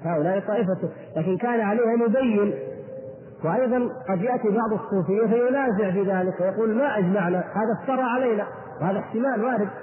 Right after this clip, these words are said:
لكن المقصود أن هذا كذب. لماذا نقول بالإجماع ونحن نعرف قيمة الإجماع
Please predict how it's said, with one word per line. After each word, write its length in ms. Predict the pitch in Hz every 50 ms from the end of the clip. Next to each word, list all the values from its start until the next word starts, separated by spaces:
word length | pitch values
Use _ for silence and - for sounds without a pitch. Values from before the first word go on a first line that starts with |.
| - - - - - - - - - - -
لكن 220 | 180 190 208 220
المقصود 340 | 220 226 202 - 262 262 233
أن 100 | 226 208
هذا 200 | 214 226 202 208
كذب. 300 | - - 247 226 196 139 - - - - - - - - -
لماذا 380 | 170 185 202 262 277 254 233 220
نقول 360 | 208 190 208 233 240 208 175
بالإجماع 800 | - 170 196 220 214 - - 180 151 156 170 196 196 151 - - - - - - - -
ونحن 260 | 165 190 170 190 190
نعرف 320 | 240 247 202 214 196 175 - - -
قيمة 360 | 240 262 262 240 220 202 - 196
الإجماع 600 | 180 165 170 160 160 170 190 196 196 196 185